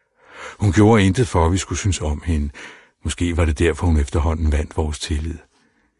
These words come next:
Vi var lidt bange for hende, og alligevel kom vi efter nogle måneder til at tale om hende med humoristisk, men ægte veneration. Hun var bare for sær,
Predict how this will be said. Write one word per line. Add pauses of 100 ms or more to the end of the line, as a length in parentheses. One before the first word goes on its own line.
(280)
Vi
var
lidt
bange
for
hende, (300)
og
alligevel
kom
vi
efter
nogle
måneder
til
at
tale
om
hende
med
humoristisk,
men
ægte
veneration. (1120)
Hun
var
bare
for
sær,